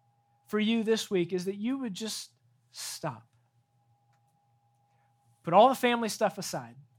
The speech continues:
Put all the parties aside, put all the gifts aside, put, put all of that to the side for just a few moments. And stop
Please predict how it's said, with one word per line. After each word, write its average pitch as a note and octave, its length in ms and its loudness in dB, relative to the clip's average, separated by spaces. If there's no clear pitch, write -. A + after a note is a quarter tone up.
Put F3 80 0
all F3 100 4
the D3 60 -6
parties A#3 440 6
aside, A3+ 520 4
put G3+ 100 -6
all E3+ 100 -2
the D#3 120 -4
gifts G#3+ 400 -2
aside, G#3 560 4
put, G3+ 200 -8
put F#3+ 120 -6
all B3+ 260 8
of B3 80 0
that A#3+ 380 2
to G#3 100 -6
the G3+ 60 -2
side F3+ 320 2
for F3 160 -6
just B3+ 440 -2
a F3 60 -8
few A3 320 -6
moments. D3 720 -10
And D#3 120 -10
stop A3+ 540 -2